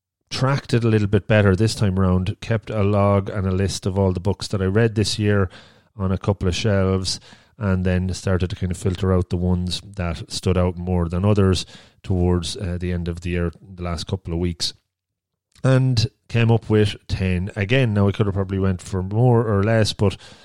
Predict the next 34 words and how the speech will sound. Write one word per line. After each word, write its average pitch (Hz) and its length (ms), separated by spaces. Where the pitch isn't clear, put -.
uh, 101 200
why 92 180
break 90 420
the 92 140
habit 90 320
of 90 160
going 87 240
for 85 220
ten? 82 600
It 87 140
worked 87 280
last 87 360
year, 80 160
and 82 340
hopefully 85 440
it'll 87 180
work 80 520
this 90 340
year 87 100
for 139 340
you. 95 280
So - 160
what 151 160
I 143 60
plan 165 240
to 147 120
do 127 300
over 104 160
the 107 80
next - 380
however 101 400
long 98 200
it 95 80
takes 98 440